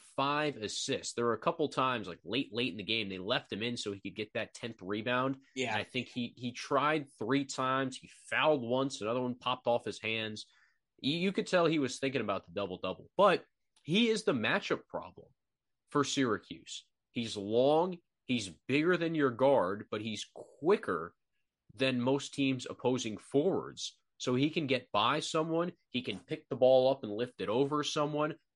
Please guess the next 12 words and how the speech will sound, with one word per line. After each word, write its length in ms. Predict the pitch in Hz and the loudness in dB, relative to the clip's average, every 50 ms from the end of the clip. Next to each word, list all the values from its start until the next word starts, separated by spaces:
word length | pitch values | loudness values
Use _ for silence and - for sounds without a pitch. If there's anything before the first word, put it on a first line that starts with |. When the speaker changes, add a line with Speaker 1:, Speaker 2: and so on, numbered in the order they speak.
| - | -12
Speaker 1:
At 160 | - 98 - | -10 -10 -8
the 140 | - 98 110 | -6 -2 -2
end 100 | 123 139 | -2 -2
of 60 | 135 | -2
the 60 | 123 120 | -4 -4
game, 380 | 95 120 120 123 131 139 139 | -4 -2 0 0 0 0 -2
he 200 | 127 104 104 101 | -4 -6 -8 -6
had 140 | 104 110 107 | -4 -4 -4
a 120 | 101 90 - _ | -4 -6 -8 _
beautiful 480 | - 87 113 139 156 151 - - 110 101 | -6 -2 0 0 0 -2 -4 -4 -6 -4
spin 560 | - - - - - - - 123 123 147 156 | -4 -4 -4 -4 -4 -6 -6 -6 -6 -4 -2
move 360 | 156 156 160 165 170 156 - | 0 0 2 2 0 0 -4